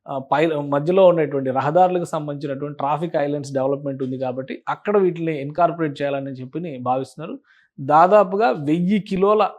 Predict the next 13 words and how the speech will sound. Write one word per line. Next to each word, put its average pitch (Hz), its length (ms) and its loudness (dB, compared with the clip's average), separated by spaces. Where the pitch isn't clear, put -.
ఐరన్ 170 320 0
ని 175 160 -8
ఉపయోగించి 143 680 -6
ఈ 151 80 -2
డిజైన్లను 147 480 -4
రూపొందించారు. 117 920 -10
So 175 120 10
అమరావతి 226 640 8
సభకి 202 420 4
వచ్చేటువంటి 165 600 0
వాళ్ళందరికీ 139 480 -2
కూడా 160 300 -4
ఈ 151 140 2